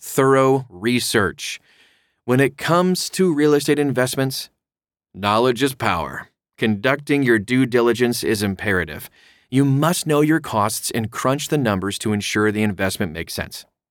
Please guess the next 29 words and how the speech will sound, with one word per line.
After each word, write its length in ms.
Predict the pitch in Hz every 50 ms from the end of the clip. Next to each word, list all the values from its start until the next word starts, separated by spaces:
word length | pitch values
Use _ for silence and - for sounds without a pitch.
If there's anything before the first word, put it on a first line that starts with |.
| _ _ _ _ _ _ _
If 100 | - 110
the 80 | - 117
property 360 | - 131 127 - - 123 117
already 200 | 113 113 113 101
has 220 | 98 104 - - -
tenants, 440 | - 117 104 107 139 220 - - _ _ _ _ _ _ _ _ -
familiarize 560 | - 294 233 294 311 285 143 107 92 92 -
yourself 480 | - 95 - - 87 - - - - -
with 180 | 101 101 - -
the 80 | 113
terms 340 | 104 - 123 117 117 117 107
of 120 | 120 110
the 80 | 117 113
lease, 420 | 110 170 240 - - - - - - _ -
its 160 | 92 - -
length, 520 | 110 123 170 208 185 104 80 - - - - -
and 160 | 104 107 110
the 60 | 120
rent 240 | 117 156 180 - -
roll. 300 | 107 104 87 80 - _ _ _ _ _ _ _ _ _ _ _ _ -
Verify 480 | 127 135 156 165 156 - 156 143 151
that 120 | 139 127 -
all 280 | - - 123 139 151 151
lease 260 | 135 135 135 135 -
information 540 | 123 120 120 135 123 107 95 101 - - 113
is 140 | 113 110 104
accurate. 420 | 87 85 85 - 78 62 - - _ _ _ _ _ _ _ _ _ _ -
For 100 | - 156
example, 440 | 147 156 175 170 143 - - -